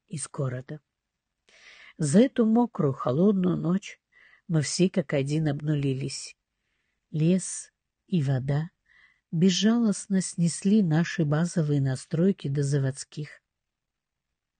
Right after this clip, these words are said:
Эго растворилось в лужах. Утром мы сидели под деревянным навесом, поедая горячую овсянку, пропахшую дымом сырых дров.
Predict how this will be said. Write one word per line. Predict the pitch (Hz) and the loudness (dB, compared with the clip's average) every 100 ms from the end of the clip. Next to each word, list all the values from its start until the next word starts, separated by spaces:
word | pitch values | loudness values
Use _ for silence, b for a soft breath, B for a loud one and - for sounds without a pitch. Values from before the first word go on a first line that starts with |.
| _ _ _ _ _ - | _ _ _ _ _ -6
Эго | 160 151 | -4 0
растворилось | 139 135 - 139 127 147 185 156 - | -2 -2 -4 -4 0 0 0 -2 -4
в | 147 | -4
лужах. | 165 - 170 - _ _ _ _ _ _ _ _ _ _ _ _ _ _ _ _ _ | -4 -6 -12 -14 _ _ _ _ _ _ _ _ _ _ _ _ _ _ _ _ _
Утром | - 165 | -2 2
мы | 165 196 | 4 4
сидели | - 165 147 190 208 160 | 2 -2 2 2 2 0
под | - 139 | -4 -4
деревянным | 151 151 160 190 233 202 151 | 0 0 0 0 0 0 -2
навесом, | 143 135 143 208 - 156 - _ _ _ _ _ _ | -2 0 0 -2 -4 -10 -12 _ _ _ _ _ _
поедая | 165 170 165 226 233 | 2 2 2 2 2
горячую | 156 147 170 196 - 143 | 2 2 2 0 0 -2
овсянку, | 143 - 139 160 - 190 - _ b b b b - | -2 -4 -4 -6 -8 -16 -18 _ b b b b -4
пропахшую | 156 139 165 156 - - 135 131 | -2 0 0 0 0 0 0 -2
дымом | 127 185 233 214 208 | 0 2 2 0 -2
сырых | - - 135 143 - | -6 -4 -2 -2 -4
дров. | 143 127 135 - | -6 -6 -6 -12